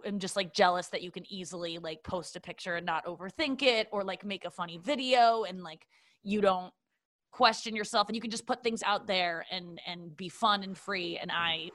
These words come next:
would be mean to you about it because, and I would try to make you feel bad about it. But really, it was just my own, like, I'm just, like, jealous.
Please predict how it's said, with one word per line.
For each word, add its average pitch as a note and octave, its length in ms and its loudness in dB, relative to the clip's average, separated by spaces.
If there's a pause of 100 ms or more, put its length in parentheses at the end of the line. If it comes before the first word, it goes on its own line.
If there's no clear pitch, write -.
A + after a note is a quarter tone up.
would F3 180 -4
be F#3 140 0
mean G3+ 280 2
to G3 100 -2
you F3 120 0
about D#3 280 2
it D#3+ 120 -4
because, E3+ 480 -8 (480)
and G3 180 2
I F3 80 6
would F#3+ 120 0
try F#3+ 140 4
to F#3 60 4
make F3+ 120 -8
you E3+ 60 -10
feel F3+ 140 -4
bad G3 280 8
about E3 300 6
it. E3 180 -2 (480)
But G#3+ 120 4
really, B3 260 10
it A3 60 6
was G#3 120 4
just G3 180 -6
my F#3 200 4
own, F3 380 -6
like, D#3+ 240 -4 (180)
I'm D#3+ 180 -4
just, - 160 -14
like, - 160 -14
jealous. - 680 -6